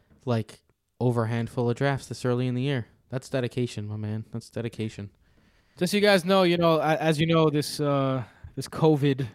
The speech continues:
Speaker 2: situation, I have to leave for these guests. So good job, Michael and Jason, holding it down.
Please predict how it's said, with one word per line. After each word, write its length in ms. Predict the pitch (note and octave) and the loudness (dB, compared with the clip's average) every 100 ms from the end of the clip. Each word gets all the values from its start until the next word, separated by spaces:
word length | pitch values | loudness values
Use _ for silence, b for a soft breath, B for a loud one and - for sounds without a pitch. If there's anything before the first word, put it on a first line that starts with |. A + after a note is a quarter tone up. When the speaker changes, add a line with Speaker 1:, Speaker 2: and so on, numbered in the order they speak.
| _ - | _ -12
Speaker 2:
situation, 840 | - C#3+ C#3+ C3+ C3 - C3 C3+ - - | -6 -4 -4 -4 -6 -8 -10 -12 -10 0
I 140 | C#3+ | 4
have 180 | D3+ - | 4 2
to 100 | C#3+ | 0
leave 300 | C3 C3 A#2 | 0 -2 -2
for 100 | A#2+ | -4
these 180 | A2+ G#2 | -4 -6
guests. 400 | A2+ G#2 - - | -8 -8 -10 -10
So 260 | A#2 A2+ | -10 -8
good 180 | A2 D3 | -6 -2
job, 220 | D3 C#3 | 0 0
Michael 280 | C3 C3 C3 | -2 -4 -4
and 80 | B2 | -4
Jason, 280 | B2 A#2+ A2 | -4 -6 -4
holding 300 | B2 A#2 A#2+ | -2 0 -2
it 100 | G#2 | 0
down. 320 | A2+ G#2 | -4 -4